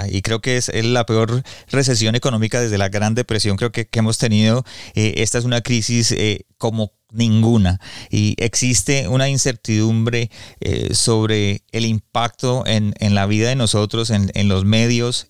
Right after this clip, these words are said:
y pues obviamente en, en las personas que, que están alrededor de nosotros. Y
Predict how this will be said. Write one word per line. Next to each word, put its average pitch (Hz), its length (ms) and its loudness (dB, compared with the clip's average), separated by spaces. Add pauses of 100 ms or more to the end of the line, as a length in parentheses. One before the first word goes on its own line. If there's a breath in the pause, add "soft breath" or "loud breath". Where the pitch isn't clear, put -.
y 107 220 0
pues 101 200 -2
obviamente 104 380 0
en, 101 160 -2
en 101 100 2
las 92 140 0
personas 92 500 -2
que, 92 220 -4 (240 soft breath)
que - 100 -6
están - 180 0
alrededor 95 360 0
de 98 100 0
nosotros. 98 540 -2
Y 90 200 2